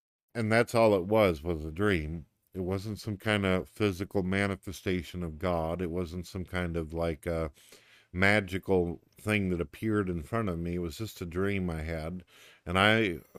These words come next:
am self-aware enough to know that dreams are just that, they're dreams. But something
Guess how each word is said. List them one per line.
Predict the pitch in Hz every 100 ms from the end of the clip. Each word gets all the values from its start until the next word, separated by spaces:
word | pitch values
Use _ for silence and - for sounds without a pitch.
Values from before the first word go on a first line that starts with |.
| - _ -
am | 110 98 90 85 78 - _
self-aware | - - 107 - 90 98 104 87
enough | 85 82 -
to | 87
know | 90 90 87
that | 85 78
dreams | - 92 90 90 80
are | 78
just | 82 80 -
that, | 95 85 78
they're | 82
dreams. | 78 92 104 85 78 80 - _ - _ _ _ -
But | 90
something | - 131 123 117 101 95